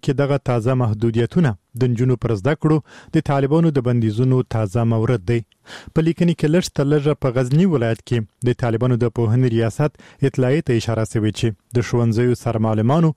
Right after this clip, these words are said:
او د لنډمهاله زده کړو ټولګیو ته ویلي، هغه نجونې چې عمرونه یې تر لسو کلونو لوړ وي، له زده کړو منع کړي. طالبانو دوه کاله مخکې پر افغانستان د ولکې له بیا ټینګولو وروسته نجونو ته تر شپږم ټولګي پورته د نور تعلیم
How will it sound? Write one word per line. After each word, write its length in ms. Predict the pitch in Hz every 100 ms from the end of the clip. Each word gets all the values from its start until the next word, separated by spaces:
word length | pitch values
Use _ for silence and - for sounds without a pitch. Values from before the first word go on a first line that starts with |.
| - - - 139
او 40 | 139
د 160 | 139
لنډمهاله 500 | 143 139 139 131 156 143
زده 140 | 117 135
کړو 180 | 143 131
ټولګیو 440 | 135 120 151 156 -
ته 140 | 117
ویلي، 320 | 107 120 160 147 _ _ -
هغه 160 | 175 170
نجونې 220 | 147 160 151
چې 60 | 165 165
عمرونه 340 | 135 135 143
یې 120 | 139 -
تر 140 | 127 117
لسو 220 | 135 127 -
کلونو 260 | 123 139 123
لوړ 160 | 107 170 151
وي، 100 | 151 - - - 151
له 80 | 156 110
زده 160 | 113 -
کړو 240 | 117 120
منع 160 | 123 107 -
کړي. 140 | 120 110 _ _ -
طالبانو 360 | 117 110 120 117
دوه 180 | 107 120
کاله 160 | 123 110
مخکې 240 | 143 - 156
پر 80 | 143
افغانستان 400 | 135 135 147 135
د 80 | 127
ولکې 320 | 120 - 135
له 120 | 127
بیا 100 | 120 127
ټینګولو 460 | - 127 120 117 135
وروسته 640 | 127 175 - 120 110 -
نجونو 260 | 123 165 165 156
ته 80 | 147 - - - -
تر 140 | 160
شپږم 320 | - 156 160 175
ټولګي 260 | 147 127 135
پورته 320 | 170 180 - 113 104 - 123
د 80 | 147
نور 180 | 180 139
تعلیم 260 | 113 131